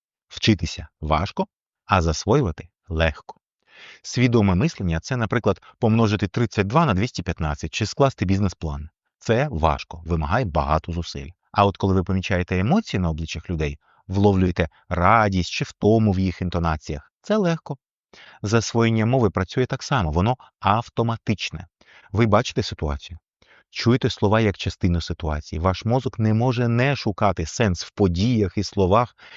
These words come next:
і обов'язково пов'язує слова і ситуацію легко і автоматично.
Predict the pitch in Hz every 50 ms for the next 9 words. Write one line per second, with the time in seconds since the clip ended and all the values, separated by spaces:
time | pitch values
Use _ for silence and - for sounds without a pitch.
0 | - - - 147 135 123 113 107 107 107 98 104 101 95 - - 147 143 151 143
1 | - - 156 135 127 117 117 101 92 87 85 80 87 82 80 80 - _ _ _
2 | - - - - 101 92 92 101 123 165 196 196 - _ - 160 - - - -
3 | 120 90 82 82 - - - 87 78 _ - 117 120 127 143 147 131 - - 101
4 | 92 85 82 - - 85 78 76 - 78 - - - 78 82